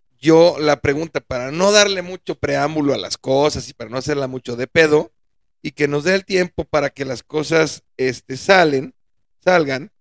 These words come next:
eh, yo lo que le quiero preguntar a Javier es, simple y sencillamente,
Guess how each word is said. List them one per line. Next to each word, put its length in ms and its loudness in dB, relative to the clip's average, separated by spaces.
eh, 560 0
yo 420 0
lo 140 -8
que 100 -6
le 100 -6
quiero 240 -2
preguntar 460 -4
a 40 -4
Javier 540 -2
es, 460 -6
simple 280 -10
y 40 -10
sencillamente, 960 -8